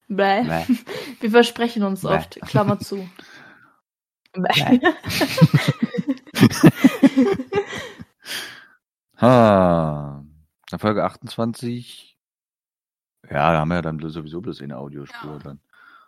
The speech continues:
Speaker 2: Also zwei in dem Fall, aber
Speaker 1: Auf jeden
Speaker 2: ja.
Speaker 1: Fall. Und in neunundzwanzig, da können wir ja eigentlich auch durchlabern. Also da haben wir ja den größten Teil auch schon auf Blatt Papier und so weiter.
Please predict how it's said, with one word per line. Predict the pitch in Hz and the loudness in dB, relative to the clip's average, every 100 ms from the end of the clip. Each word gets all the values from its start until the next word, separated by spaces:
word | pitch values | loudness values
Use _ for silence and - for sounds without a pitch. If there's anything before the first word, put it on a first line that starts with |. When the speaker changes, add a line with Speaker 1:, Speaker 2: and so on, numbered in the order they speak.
| _ | _
Speaker 2:
Also | - 90 87 | -4 -2 -2
zwei | - 85 90 71 71 | -4 -4 -4 -6 -12
in | 76 | -12
dem | 76 73 | -10 -8
Fall, | - 71 | -6 -6
aber | 64 69 67 80 _ _ _ _ _ _ | -6 -6 -8 -10 _ _ _ _ _ _
Speaker 1:
Auf | - 220 | -10 -6
jeden | 240 214 | -2 -2
Speaker 2:
ja. | 208 | -2
Speaker 1:
Fall. | - 226 254 247 | 0 0 2 0
Und | 214 214 - | 0 -2 0
in | 196 | 0
neunundzwanzig, | 214 214 214 - 202 208 208 | 2 2 0 0 2 0 2
da | 202 196 196 | 2 4 2
können | 196 214 202 | 0 0 2
wir | 196 | 2
ja | 185 | 2
eigentlich | 175 190 190 | 0 -4 -4
auch | 170 180 | -4 -4
durchlabern. | 190 185 185 185 185 180 | -6 -6 -4 -2 -2 -4
Also | 185 190 | -4 -4
da | 190 196 | -6 -6
haben | 185 | -6
wir | 196 | -6
ja | 185 180 185 - _ - | -6 -6 -8 -14 _ -14
den | 185 | -10
größten | - 190 190 190 | -8 -8 -10 -8
Teil | 196 185 | -6 -6
auch | 190 | -6
schon | 180 185 | -8 -8
auf | 190 | -8
Blatt | - 190 | -8 -8
Papier | - 185 - 220 | -8 -8 -4 -4
und | |
so | 220 226 | -4 -2
weiter. | 226 226 254 269 | -2 -2 -2 -4